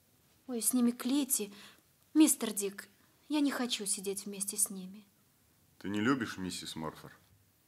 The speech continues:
Speaker 1: Не то. Она чужая.
Speaker 2: Чужая? А кто же свой?
Speaker 1: Те, кто живет за Змеиным ручьем.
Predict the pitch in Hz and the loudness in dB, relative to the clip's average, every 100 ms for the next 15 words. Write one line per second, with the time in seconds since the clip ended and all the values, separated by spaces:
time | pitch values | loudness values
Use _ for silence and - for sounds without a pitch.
0 | _ - 339 349 - 208 180 - - - | _ -8 -8 -8 -10 -12 -12 -18 -20 -20
1 | _ _ _ _ _ _ _ _ _ _ | _ _ _ _ _ _ _ _ _ _
2 | _ - 262 262 254 - 233 208 170 180 | _ -10 -2 -2 -2 -4 -6 -10 -12 -16
3 | - _ _ _ _ _ _ _ _ _ | -20 _ _ _ _ _ _ _ _ _
4 | _ _ - - 87 69 69 71 87 - | _ _ -20 -12 -12 -10 -10 -10 -14 -18
5 | _ _ _ _ _ _ _ _ _ - | _ _ _ _ _ _ _ _ _ -12
6 | 76 80 78 76 - 95 104 92 - 73 | -6 -2 -2 -4 -8 -6 -6 -6 -10 -10
7 | 73 87 113 - - _ _ _ _ _ | -6 -6 -6 -12 -20 _ _ _ _ _
8 | _ _ _ _ _ _ - - 294 - | _ _ _ _ _ _ -6 -4 -4 -4
9 | 220 214 220 240 226 220 226 247 233 220 | -6 -4 -2 0 2 2 4 4 4 0
10 | 220 - 196 185 | -2 -4 -2 -6